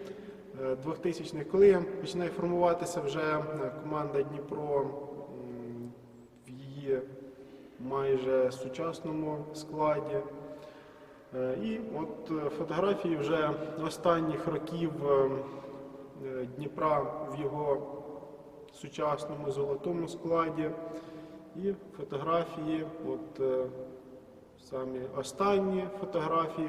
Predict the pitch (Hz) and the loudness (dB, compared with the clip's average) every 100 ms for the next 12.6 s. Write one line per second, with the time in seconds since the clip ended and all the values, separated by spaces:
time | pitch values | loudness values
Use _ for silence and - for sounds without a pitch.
0 | 160 165 165 160 156 156 143 151 - - | -2 -4 -2 -2 -2 0 -2 -2 -8 -12
1 | - - - 135 131 127 127 139 202 185 | -12 -12 -4 0 2 2 2 2 2 2
2 | - 156 - 165 - - 147 143 139 139 | -2 -4 -4 -4 -4 -6 -4 -2 2 4
3 | 135 151 170 - - 139 135 139 143 139 | 2 0 -2 -2 -6 -4 -4 -4 -2 -2
4 | 143 139 135 135 - 139 139 143 - - | -2 0 0 -2 -8 -2 2 2 0 -6
5 | - - - - - - - 269 - - | -6 -8 -10 -8 -8 -10 -10 -12 -12 -10
6 | 285 233 - - - 127 127 127 202 214 | -8 -8 -8 -10 -4 -2 0 0 0 2
7 | 202 202 196 - 165 151 185 190 - - | 8 10 8 4 0 2 2 2 0 -4
8 | 135 135 - 135 127 131 135 139 165 147 | 0 0 0 0 0 0 -2 2 2 2
9 | 139 135 135 131 127 - 131 127 120 120 | 0 0 2 0 -2 -6 -6 -6 -6 -6
10 | 120 117 - - 139 - 185 185 175 - | -6 -8 -10 -4 -4 -4 -2 -2 -2 -12
11 | - - - - - 135 139 151 - - | -14 -16 -18 -20 -14 -8 -4 -4 -4 -4
12 | 151 147 147 135 151 | 0 0 0 -4 -4